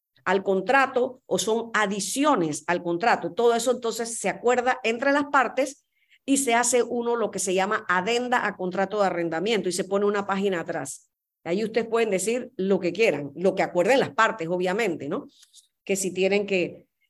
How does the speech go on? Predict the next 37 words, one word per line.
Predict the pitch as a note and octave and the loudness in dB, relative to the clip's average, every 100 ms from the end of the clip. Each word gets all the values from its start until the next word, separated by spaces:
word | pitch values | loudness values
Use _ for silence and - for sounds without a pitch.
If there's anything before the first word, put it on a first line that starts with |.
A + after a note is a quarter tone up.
| _ | _
que | F#3 | -4
si | F3+ F#3 | 0 0
el | |
señor | F#3 F#3 F#3+ F#3+ | 2 2 2 2
puede | G#3 | 2
tener | F#3+ F3+ | 2 0
un | F3+ | 0
perrito, | F3 B3+ D4 - A#3+ A#3 | 0 0 0 2 2 2
que | G3+ | -2
si | F3+ D#3 | -4 -4
no | D#3+ | -2
lo | E3 | 0
puede | F3+ F3 E3+ | 4 6 4
tener, | F3 G#3 D4 C#4 C#4 | 2 2 2 2 0
que | G3+ | -4
si | F#3 | -4
no | F#3 G3 F#3+ | 0 2 4
puede | G3+ G3+ | 4 4
subarrendarle | G3 G3 F#3 F3+ F3 F3+ F3+ E3+ | 2 0 0 2 0 2 2 0
a | F3 | 2
nadie. | C#4 D4 C#4+ C#4+ | 2 2 2 0
Lo | B3+ G3 | 0 -2
más | C#4+ D#4 _ - _ _ _ _ _ | -2 -6 _ -20 _ _ _ _ _
conveniente | C4+ C4+ A#3+ C#4 D#4 D#4 D#4 - | 2 4 4 4 2 4 4 4
es | A#3+ A#3+ | 0 0
que | B3 B3 | -2 -2
se | - A3 | -4 -4
prohíba | F#3+ G#3 A#3+ B3 | 2 4 4 2
el | B3 | 0
subarriendo, | A3+ F#3 F3 F3 D#3 D3+ C#3+ - _ | -2 0 0 0 0 -2 -6 -10 _
porque | - G3 A3 | -6 -4 -2
eso | C4 | -2
se | A#3+ G3 | -2 -2
presta | A#3+ A#3+ A#3 B3+ | 0 0 0 -4
a | B3+ F3 | -2 -2
un | G3 A3 | -2 0
desorden | A#3 A3+ C#4 C4+ C#4 D4 | -2 0 0 -2 0 0